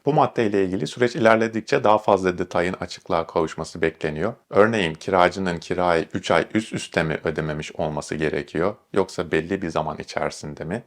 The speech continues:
Şu an bu net bir şekilde tanımlanmamış. Şu anda Londra'daki mahkeme sürelerinin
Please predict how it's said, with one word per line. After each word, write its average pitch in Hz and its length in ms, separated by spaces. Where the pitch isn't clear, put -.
Şu 107 100
an 92 140
bu 95 100
net 101 200
bir 90 40
şekilde 80 460
tanımlanmamış. 82 800
Şu - 200
anda 101 280
Londra'daki 92 500
mahkeme 87 380
sürelerinin 82 560